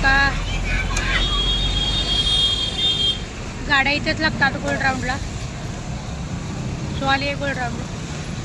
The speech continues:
तुम्हाला दाखवते. हे आहे गोल राऊंड.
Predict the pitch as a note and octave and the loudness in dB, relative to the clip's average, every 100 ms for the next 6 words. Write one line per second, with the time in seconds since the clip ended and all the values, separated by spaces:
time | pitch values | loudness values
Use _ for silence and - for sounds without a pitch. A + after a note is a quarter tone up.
0 | - - - - - C4 B3+ B3 B3 A3+ | -6 -6 -6 -6 -2 0 0 0 -2 -4
1 | C#4+ - - - - - - - - - | -4 -6 -10 -12 -10 -6 -4 -2 -2 0
2 | - - - - - - - - - - | 0 0 0 0 -2 -2 0 0 0 0
3 | - - - - - - - - - - | -2 -2 -2 -2 -2 0 0 2 2 2
4 | - - - - - - - - - - | 2 2 2 2 2 2 2 2 2 0
5 | - C#4+ C#4 C4+ B3+ B3+ B3+ C4 A#3+ A#3 | 0 4 6 8 6 6 2 2 4 4